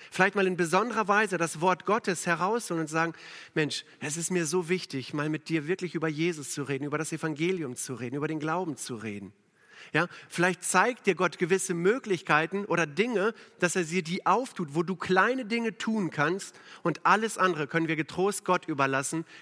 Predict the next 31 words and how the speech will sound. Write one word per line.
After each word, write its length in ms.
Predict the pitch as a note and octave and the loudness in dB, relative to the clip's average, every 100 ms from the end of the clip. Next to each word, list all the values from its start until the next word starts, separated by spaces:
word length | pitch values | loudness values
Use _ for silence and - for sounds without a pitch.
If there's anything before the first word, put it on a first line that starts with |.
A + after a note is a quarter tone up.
| - | -4
dass 160 | D3+ | -2
er 180 | D3+ D#3+ | 2 2
die 100 | E3 | 2
Unmöglichkeit 720 | D#3 D#3 E3 D#3+ C#3 D3 C3+ | -2 0 -2 -4 -6 -4 -4
macht. 320 | D#3+ D3 - - _ _ _ _ - - | -4 -6 -10 -20 _ _ _ _ -16 2
Ja, 100 | E3+ | 4
vielleicht 260 | E3+ G3+ - | 6 4 2
gibt 160 | - | -2
es 140 | F#3+ - | -2 4
einen 280 | F3 F3+ | 4 4
Streit, 540 | F3 - F3 G3 B3+ - | 0 -2 2 4 4 2
einen 260 | E3+ F3+ | 2 2
Konflikt, 840 | F3 F3+ E3+ - G#3+ B3+ - - - - - - | 0 0 0 -2 0 0 -2 -8 -12 -16 -16 -4
ja, 140 | E3+ F3+ | 0 4
mit 220 | G3 G3 | 2 2
im, 200 | - F#3+ | 0 2
im 180 | F3+ F3+ | 2 0
Freundeskreis, 1120 | - F#3+ B3+ G3+ D3 - C#3+ A#2 G#2 - - - - | 2 2 2 0 -4 -4 -2 -2 -2 -8 -12 -20 -8
vielleicht 380 | - F3+ G#3 G#3 | 2 4 4 2
mit 100 | G3 | 0
dem 140 | F#3+ | 0
Ehepartner, 560 | G3 A#3 B3 E3+ D#3+ D#3+ | 2 2 4 4 4 2
vielleicht 240 | F#3 F#3 | 0 2
in 100 | F#3+ | 0
der 100 | G3 | 0
Familie, 720 | F3+ F3+ F#3 G#3+ C4+ F3+ A2+ - - | 0 0 0 -2 -2 -2 -4 -8 -4
wo 100 | F3+ | 2
man 160 | F3+ F3 | 4 4
sagt, 340 | E3+ G3 - | 4 4 2
"Ich 140 | E3+ - | -6 -4
sehe, 580 | D3 C#3 F#3 A#3+ A#3 | -4 -2 -2 2 2